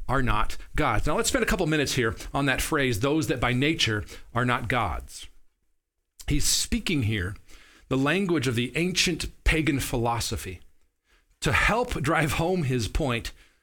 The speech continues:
that listening to the Judaizers and going back to the law i-, is tantamount, it's sort of equivalent to going back to the godless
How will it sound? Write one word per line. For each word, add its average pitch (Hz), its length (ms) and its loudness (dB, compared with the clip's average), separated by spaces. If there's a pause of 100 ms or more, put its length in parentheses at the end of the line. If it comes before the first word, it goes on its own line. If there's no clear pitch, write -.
(120)
that - 160 -2
listening 214 480 2
to - 120 -4
the 147 100 -4
Judaizers 110 840 -2 (220)
and 135 120 0
going 156 240 0
back 196 340 2
to 196 80 -2
the 156 120 2
law 123 400 0 (280)
i-, - 40 -2
is 151 340 0
tantamount, 180 600 2
it's 127 120 -2
sort 185 320 -2
of 143 60 0
equivalent 175 540 0
to 151 60 0
going 135 220 0
back 180 460 -2 (240)
to - 80 -10
the 131 100 0
godless 185 720 -2